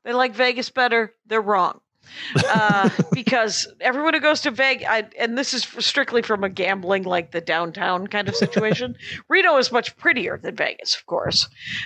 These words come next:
Speaker 1: uh, because it's in the mountains and it's very beautiful. But, uh, um, I like Reno because it's full of people who are like, "Do you, do you wanna go lose two hundred dollars and have dinner? Yeah, let's go do that."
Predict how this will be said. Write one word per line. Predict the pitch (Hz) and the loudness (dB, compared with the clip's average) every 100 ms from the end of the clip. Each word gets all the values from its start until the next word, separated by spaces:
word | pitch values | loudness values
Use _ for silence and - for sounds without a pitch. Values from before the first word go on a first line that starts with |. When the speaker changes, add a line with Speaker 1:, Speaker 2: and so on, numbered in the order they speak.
| - | -6
Speaker 1:
uh, | 208 202 | 0 0
because | 170 202 190 185 | 0 0 0 0
it's | 170 - | -2 -2
in | 214 196 | 0 0
the | |
mountains | 180 180 - 175 175 170 | 0 0 -2 -4 -2 0
and | 175 165 | 0 0
it's | 139 - - - - | 0 -2 -2 -14 -4
very | 180 175 | -2 -2
beautiful. | 160 143 139 - - - - | -4 -6 -8 -12 -14 -18 -4
But, | 190 180 - | -2 -2 0
uh, | 180 151 - _ - - - - - | 0 0 -4 _ -20 -20 -20 -16 -2
um, | 196 180 165 160 156 156 - _ _ _ | 0 2 0 -4 -8 -12 -16 _ _ _
I | 247 | 0
like | 269 254 - | 2 2 2
Reno | 220 196 | 2 2
because | 185 202 196 175 160 - - - | 0 -2 0 0 0 -2 -4 -6
it's | - 190 - | -4 -2 0
full | 214 196 | 2 2
of | 190 | 2
people | 208 190 170 | -4 -2 0
who | |
are | 185 185 | 2 2
like, | 180 170 _ - | 0 -2 _ -8
"Do | 208 | -2
you, | 226 | -2
do | 226 _ _ - | -2 _ _ -2
you | 214 | 2
wanna | 220 233 | 4 4
go | 247 | 2
lose | 254 254 | 2 0
two | - | 2
hundred | 269 262 | 4 4
dollars | 254 254 269 247 | 2 2 2 0
and | 247 | -2
have | 254 | -2
dinner? | 262 277 370 - _ | 0 0 -2 -6 _
Yeah, | 302 254 | -2 2
let's | 226 - | 2 0
go | 269 | 0
do | 247 254 | 0 0
that." | - | -2